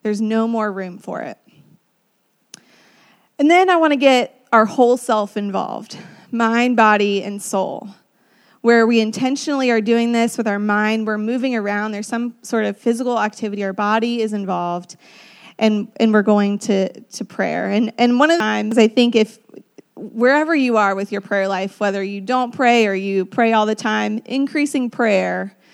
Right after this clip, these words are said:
during this soul detox is the first step. So we encourage you, uh, wherever you are, to begin praying with this. Um,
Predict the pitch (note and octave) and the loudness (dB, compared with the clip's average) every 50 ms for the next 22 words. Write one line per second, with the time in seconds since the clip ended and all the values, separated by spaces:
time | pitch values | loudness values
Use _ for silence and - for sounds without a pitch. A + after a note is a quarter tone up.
0 | _ _ _ - - A3+ A3+ A3 A3+ A3 G#3 G#3 G#3 - - A3 G3+ G#3 G3+ G3 | _ _ _ -2 0 0 0 0 0 -2 -4 -6 -6 -6 -4 -2 -2 -2 -2 -4
1 | G3 - - F#3+ F#3+ F#3 F#3 F#3+ - - - - - _ _ _ - - G#3+ G3 | -6 -4 -4 -4 -4 -4 -4 -6 -10 -12 -16 -18 -18 _ _ _ -6 -6 -6 -6
2 | F3+ G3 F#3+ - G3 F3 - - - - - - - - _ - _ _ _ _ | -6 -10 -10 -10 -10 -10 -10 -12 -14 -12 -12 -12 -12 -14 _ -20 _ _ _ _
3 | _ _ - - - - - - - A3+ A3+ G#3+ G#3+ - B3 A#3 A3+ G#3+ G#3 F#3 | _ _ -20 -20 -20 -18 -6 -2 0 0 0 0 -2 -4 -2 0 0 0 0 -2
4 | A3 G#3 G3+ G3+ G3 G3 F#3+ - - _ - A3 F#3+ F#3+ F#3+ F3 D#3+ - _ _ | -2 -2 -2 0 -2 -4 -4 -6 -8 _ -4 -4 -2 -2 -2 -4 -6 -8 _ _
5 | _ - - A3 G#3+ A3 A3+ A#3 B3+ A#3+ B3 B3 A3+ G#3+ G3+ G3 F#3+ F3+ E3+ F3 | _ -10 -4 0 2 4 6 6 4 4 2 2 2 0 0 0 0 -2 -2 -4
6 | F3+ G3+ - - A3+ F#3 G3+ G3 F3+ F3 F#3 - - F3+ F3 F3 F3 A#3 B3+ - | -6 -6 -6 -6 -4 -4 -4 -4 -6 -8 -10 -10 -8 -8 -8 -8 -8 -10 -12 -12
7 | - - - - - _ _ _ _ _ _ _ _ _ _ _ - - - B3+ | -12 -12 -12 -14 -18 _ _ _ _ _ _ _ _ _ _ _ -10 -2 0 2
8 | A#3+ A3+ A3+ A3+ | 2 2 0 -4